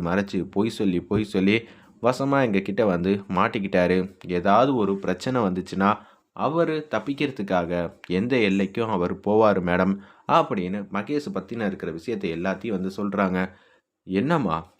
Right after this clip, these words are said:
இவ்வளோ விஷயம் தெரிஞ்சிருந்து நீங்க இப்படி கோட்டை விட்டுட்டீங்களே,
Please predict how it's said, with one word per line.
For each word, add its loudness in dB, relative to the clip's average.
இவ்வளோ 2
விஷயம் 0
தெரிஞ்சிருந்து -2
நீங்க 0
இப்படி 2
கோட்டை 2
விட்டுட்டீங்களே, 0